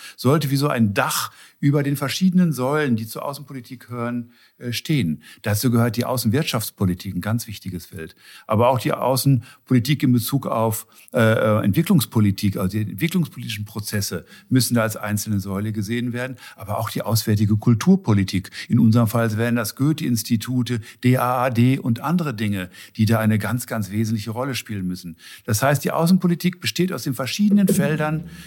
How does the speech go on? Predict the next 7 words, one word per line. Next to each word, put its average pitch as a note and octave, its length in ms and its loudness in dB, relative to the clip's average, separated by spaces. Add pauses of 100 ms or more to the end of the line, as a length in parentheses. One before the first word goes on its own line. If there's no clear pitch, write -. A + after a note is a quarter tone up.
(140)
nämlich B2+ 400 -2 (120)
auch E3 260 -2
der G2+ 160 -4
Sicherheitspolitik D#3+ 840 -6
und A2 120 -18
der A#2 80 -14
militärischen A2+ 640 -10